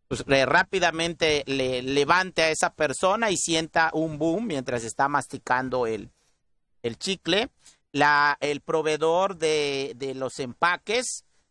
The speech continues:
de los empaques de diez, presentación de diez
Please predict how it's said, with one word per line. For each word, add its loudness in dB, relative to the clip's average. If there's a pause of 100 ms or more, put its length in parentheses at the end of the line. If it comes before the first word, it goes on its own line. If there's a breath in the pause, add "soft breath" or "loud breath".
(100)
de -4
los -6
empaques -2 (300)
de -2
diez, -2
presentación -6
de -6
diez 2